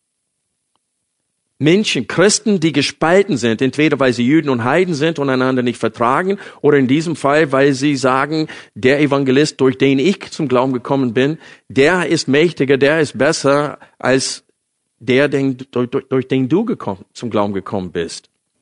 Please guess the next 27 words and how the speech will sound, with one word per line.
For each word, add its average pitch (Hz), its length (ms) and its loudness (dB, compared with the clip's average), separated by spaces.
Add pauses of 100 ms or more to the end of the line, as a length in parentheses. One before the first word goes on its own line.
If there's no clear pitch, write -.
(520)
Und 107 140 -10
sie 113 180 -2
haben 156 180 -2
mit 139 160 0
Menschen 143 400 -2
geprellt. 90 580 -8 (680)
Und 117 100 -8
die 117 60 -2
Gemeinde 135 380 2
war 139 140 2
gespalten. 139 640 -4 (260)
Und 131 100 -6
so 175 120 2
egal, 147 480 2
was 202 260 0
die 175 120 -6
Gemeinde 151 400 0
gespaltet 147 580 -2
hat, 135 200 -2 (340)
Paulus 190 400 2
seine 151 240 2
Lieblingssalbe 139 1300 2 (2000)
und 123 240 -2
Heilsmittel 135 680 0 (920)
für 127 120 -2
Spaltung 143 600 0
ist - 440 0